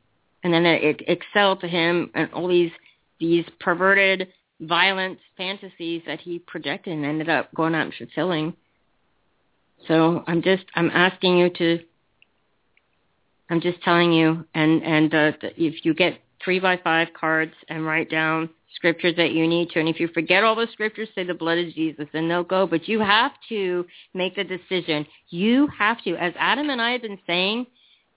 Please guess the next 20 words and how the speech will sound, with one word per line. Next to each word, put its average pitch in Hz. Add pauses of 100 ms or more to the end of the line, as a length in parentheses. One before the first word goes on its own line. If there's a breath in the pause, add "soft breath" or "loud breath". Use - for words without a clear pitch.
(220)
we 226
have 220
to 190
do 160
our 160
part. 151 (1200)
So 185
you 175
have 208
to 185
do 165
your 175
part 175
by 165
being 170 (120)
active 165
in 160
your 160
role 175
of 160